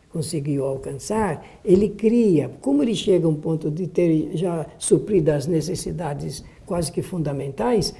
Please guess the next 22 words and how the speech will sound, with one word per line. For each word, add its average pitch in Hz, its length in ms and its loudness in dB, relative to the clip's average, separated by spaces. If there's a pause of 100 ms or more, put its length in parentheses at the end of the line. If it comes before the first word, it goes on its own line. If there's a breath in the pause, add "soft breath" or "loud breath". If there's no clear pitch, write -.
(160 loud breath)
ele 208 220 4
cria 214 380 8
necessidades 190 920 4
que, 196 400 0 (100)
n-, 165 720 2 (520)
no 214 300 6
geral, 175 480 4
não 202 200 6
precisariam 185 1040 0
ser 190 220 -4
criadas 190 640 2
para 202 200 -2
ele 185 180 0 (100)
so-, - 200 -8
sobreviver. 196 800 -2 (320 loud breath)
E 196 100 6
com 214 200 6
essa 240 540 2
criação 175 560 2
de 160 120 -4
necessidades 147 880 -6
artificiais, 165 1000 -4